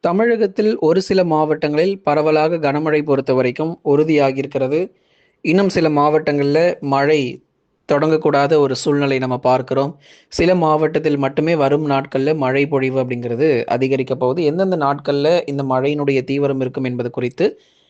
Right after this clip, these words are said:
கண்டிப்பாக நம்ம பார்க்கலாம் நண்பர்களே. நீங்க ஒண்ணு பண்ணுங்க, மறக்காம லைக் பண்ணுங்க,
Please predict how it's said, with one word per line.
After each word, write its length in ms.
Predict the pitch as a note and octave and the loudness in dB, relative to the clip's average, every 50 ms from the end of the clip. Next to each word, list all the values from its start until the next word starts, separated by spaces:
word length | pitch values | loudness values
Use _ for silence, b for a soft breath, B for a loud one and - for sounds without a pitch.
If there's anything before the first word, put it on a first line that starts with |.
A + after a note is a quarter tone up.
| b b _ | b b _
கண்டிப்பாக 440 | - D#3 D#3+ E3 E3+ F3 E3+ E3 E3 | -2 0 0 0 2 2 2 2 2
நம்ம 200 | D#3+ D3+ C#3+ C3+ | 0 0 -2 -2
பார்க்கலாம் 440 | C#3+ C#3 C#3 C3+ C3+ C3+ D3 C3 C3 | 0 0 0 0 0 0 -2 -2 -2
நண்பர்களே. 400 | C3 B2+ B2+ C3 B2+ B2+ D3 E3+ | -2 -4 -4 -4 -2 -2 -2 -2
நீங்க 540 | D#3+ C#3 D3 F3 G3 A3 A3+ A3 G#3+ F3 D3+ | -2 -2 0 0 0 0 2 2 2 2 2
ஒண்ணு 80 | D3 | 0
பண்ணுங்க, 380 | C#3+ - C#3 C#3+ C#3+ C#3+ D3+ D#3+ | -2 -2 -2 -2 -2 -2 -2 0
மறக்காம 540 | D#3 C3 B2+ C3 C3+ C3 C#3 C3+ C#3+ D3 C3 | 0 0 0 0 -2 -2 -2 -2 -2 0 0
லைக் 300 | C3 B2+ B2+ C#3 C#3 - | 0 0 0 -2 -4 -4
பண்ணுங்க, 320 | - C#3+ C3 C3 B2+ B2+ | -4 -4 -4 -4 -2 -2